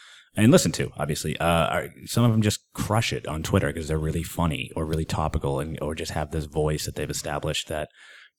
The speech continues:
again, it's another piece of the puzzle, right? That, that this band has been touring or this band has been promoting themselves the right way to get to where they are, but they've kept that consistent voice and it's funny and it's interesting or it's, you know, it's informative. But then you go to their Facebook page and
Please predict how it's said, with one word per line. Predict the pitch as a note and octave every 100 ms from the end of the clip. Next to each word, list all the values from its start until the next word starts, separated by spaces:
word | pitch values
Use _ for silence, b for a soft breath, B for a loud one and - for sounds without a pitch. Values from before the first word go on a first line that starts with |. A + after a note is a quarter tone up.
| -
again, | F#2 F2 D#2
it's | D#2 -
another | E2 E2+ E2+
piece | - E2
of | D#2+
the |
puzzle, | - D2+ C#2+
right? | D#2 D#2
That, | D#2+ D2 F2
that | E2+ -
this | D#2+
band | E2 E2
has | E2
been | E2
touring | - F2+ F2 C2 B1+
or | A#1 C#2
this | D2 D2+
band | E2+ D#2+ D#2
has | D2+
been | D#2 D2+ D2+ C#2 - _ b b b _ _ -
promoting | F2 F2 E2
themselves | D#2+ - D#2+ F2
the | D#2
right | D2
way | D#2+
to | D#2+
get | D2+ F2 -
to | D#2+
where | D#2
they | D2
are, | D#2 D2+ -
but | E2 - _ -
they've | E2
kept | - - F2
that | D2+
consistent | F2 E2 - D#2+
voice | D#2 D#2 D2+
and | D2
it's | D2+
funny | - - D2+ D#2 C#2+
and | D2+
it's | D2+
interesting | D#3 - - D2+ D#2
or | D2+ D2 D2
it's, | - -
you | D#3
know, | D2 D2 C#2
it's | -
informative. | E2 - D#2 D2+ D#2+ D2 - B B B B _ _ _ _
But | E2+
then | F2 F2+
you | F2
go |
to | D#2+
their | D#2
Facebook | A2+ - F2
page | F2+ F2+ E2
and | E2 D#2+